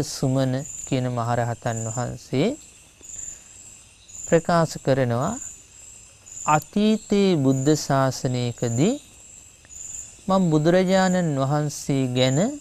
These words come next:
සිත පහදවා ගත්තා." එතකොට අතීත බුද්ධ ශාසනයකදී ඒ ඛණ්ඩ සුමන රහතන් වහන්සේ මොකද කළේ?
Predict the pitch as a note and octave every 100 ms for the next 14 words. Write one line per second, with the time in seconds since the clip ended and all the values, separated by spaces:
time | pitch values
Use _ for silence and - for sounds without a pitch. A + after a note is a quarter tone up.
0 | - - - - - F3+ F3+ - C#3 C#3+
1 | B2+ A2+ A2+ A2 A2 - - A#2+ - -
2 | - - - - - - - D#3+ D#3+ D3+
3 | C3 - D3+ D3+ C#3+ B2 B2 B2+ - C3+
4 | B2 - B2 B2 B2+ - D3+ G3+ B3+ -
5 | - C#3 - C#3 C3+ C3+ - C3+ C3 B2
6 | A#2+ B2+ - C3 B2+ B2 B2 - B2+ B2
7 | B2+ A#2+ - B2+ D3+